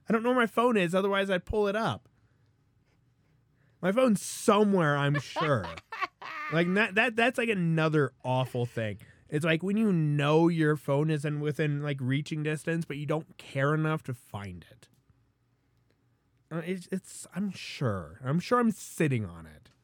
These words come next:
Speaker 2: Well, I didn't die from eating the wax, unfortunately.
Speaker 1: No, you're not gonna die from eating the wax. It's just not edible.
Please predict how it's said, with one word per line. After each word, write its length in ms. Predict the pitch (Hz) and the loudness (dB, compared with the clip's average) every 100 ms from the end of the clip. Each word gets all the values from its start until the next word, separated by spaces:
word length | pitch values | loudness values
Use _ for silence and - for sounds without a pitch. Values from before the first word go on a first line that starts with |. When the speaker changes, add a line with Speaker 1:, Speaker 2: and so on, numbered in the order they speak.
| _ 233 | _ -18
Speaker 2:
Well, 100 | 247 | -16
I 80 | |
didn't 240 | 247 311 247 | -14 -12 -12
die 160 | 202 | -12
from 180 | 226 226 | -12 -14
eating 200 | 147 208 | -16 -16
the 80 | 190 | -14
wax, 480 | 180 160 - - - | -10 -10 -10 -20 -20
unfortunately. 540 | 165 - - - 151 214 | -20 -20 -20 -18 -6 0
Speaker 1:
No, 160 | 233 | 2
you're 220 | 170 185 | 4 4
not 300 | 190 196 180 175 | 6 4 4 2
gonna 140 | 160 | 0
die 220 | 147 139 | 2 2
from 160 | 131 139 | 0 -4
eating 240 | 139 131 | -2 -2
the 60 | 120 | -2
wax. 400 | 113 107 113 - | -4 -6 -6 -6
It's 180 | 139 - | -6 -4
just 200 | 151 156 | -6 -2
not 340 | 143 131 127 - | 0 0 -2 -4
edible. 540 | 127 117 87 82 82 | -2 -2 -4 -16 -18